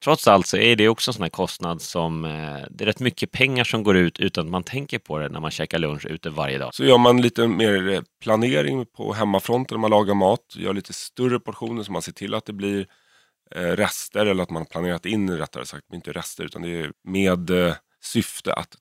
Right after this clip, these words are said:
Speaker 2: ta med sig dagen efter helt enkelt. Man gör
Speaker 1: Ja.
Speaker 2: lite extra stora portioner.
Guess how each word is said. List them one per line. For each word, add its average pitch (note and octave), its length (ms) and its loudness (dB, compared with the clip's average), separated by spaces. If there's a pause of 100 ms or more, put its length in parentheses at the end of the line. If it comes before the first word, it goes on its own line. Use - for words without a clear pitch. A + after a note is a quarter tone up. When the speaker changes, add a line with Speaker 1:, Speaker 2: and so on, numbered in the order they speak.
Speaker 2:
ta F2 80 -10
med F2+ 220 -2
sig D2 160 -8
dagen C#2+ 420 -6
efter - 400 -14
helt - 160 -16
enkelt. - 200 -20
Man E2 80 -10
gör G2 80 4
Speaker 1:
Ja. D2+ 40 4
Speaker 2:
lite D2 160 -6
extra D2 200 -12
stora D#2 260 -12
portioner. A2 540 -8